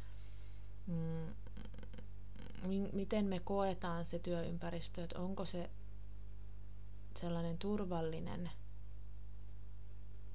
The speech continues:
ympäristö, johon me uskalletaan heittäytyä, jossa me uskalletaan tehdä virheitä, jossa me uskalletaan näyttää meidän haavoittuvaisuus ilman, että meidän tarvii pelätä, että sitä käytettäisiin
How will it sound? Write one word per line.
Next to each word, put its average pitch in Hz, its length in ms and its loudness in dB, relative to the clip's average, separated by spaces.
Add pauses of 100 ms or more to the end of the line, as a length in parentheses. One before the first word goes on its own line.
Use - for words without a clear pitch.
ympäristö, 175 680 0
johon 170 200 0
me 170 120 0
uskalletaan 175 680 0
heittäytyä, 208 1000 0 (260)
jossa 180 300 0
me 180 160 0
uskalletaan - 920 0 (1080)
tehdä 175 440 0 (560)
virheitä, 180 720 0
jossa - 220 0
me 180 120 0
uskalletaan 185 680 0
näyttää 185 520 -2
meidän 185 260 -2
haavoittuvaisuus 185 1120 0
ilman, 185 360 0
että 196 200 -2
meidän 185 200 -2
tarvii 180 320 0
pelätä, 180 420 -2
että 202 220 -2
sitä - 160 0
käytettäisiin - 760 -2